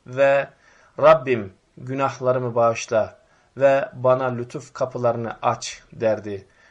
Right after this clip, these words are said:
Çıkarken de aynı duayı yapardı. Hadis Tirmizi'de ve Albani'nin sahihinde geçmekte. Sekiz, anıldığında ve her zaman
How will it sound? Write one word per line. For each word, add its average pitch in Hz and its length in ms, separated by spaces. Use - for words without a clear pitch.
Çıkarken 127 600
de 113 60
aynı 120 360
duayı 104 320
yapardı. 98 480
Hadis 127 360
Tirmizi'de 123 1300
ve 127 300
Albani'nin 123 720
sahihinde 123 460
geçmekte. 110 680
Sekiz, - 600
anıldığında 185 1080
ve 165 280
her 170 280
zaman 104 420